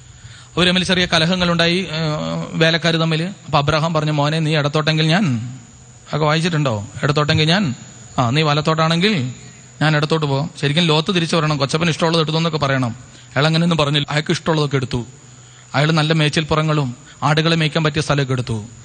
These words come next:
അബ്രഹാമിനോട് പറഞ്ഞു, "അങ്ങ് ഈ സ്ഥലം എടുത്തോളാൻ" പറഞ്ഞു. അബ്രഹാം നോക്കുമ്പോൾ ഒത്തിരി ആടുകളുണ്ട്, പക്ഷെ കിട്ടിയ സ്ഥലത്ത് പാറക്കട്ടയുള്ളൂ, പുല്ലില്ല, മേച്ചിൽപ്പുറങ്ങളില്ല.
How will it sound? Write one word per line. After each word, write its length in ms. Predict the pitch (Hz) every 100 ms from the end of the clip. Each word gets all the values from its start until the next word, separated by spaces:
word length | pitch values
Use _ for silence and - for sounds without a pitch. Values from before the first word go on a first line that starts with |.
| - -
അബ്രഹാമിനോട് 540 | 131 147 147 156 160 156
പറഞ്ഞു, 320 | 135 135 113 - 127
"അങ്ങ് 160 | 143
ഈ 80 | 160
സ്ഥലം 240 | - 143
എടുത്തോളാൻ" 320 | 135 127 127 120
പറഞ്ഞു. 240 | 104 101 - - - - -
അബ്രഹാം 340 | - 131 135 160
നോക്കുമ്പോൾ 400 | 139 143 143 117 -
ഒത്തിരി 240 | 131 175
ആടുകളുണ്ട്, 600 | 175 139 151 151 123 107 98 - - -
പക്ഷെ 140 | 135
കിട്ടിയ 280 | 139 135 156
സ്ഥലത്ത് 260 | 147 135 139
പാറക്കട്ടയുള്ളൂ, 720 | 135 135 143 156 143 131 120
പുല്ലില്ല, 460 | 135 143 131 113 - - - - - - - - - - - -
മേച്ചിൽപ്പുറങ്ങളില്ല. 840 | 196 208 240 254 247 247 220 208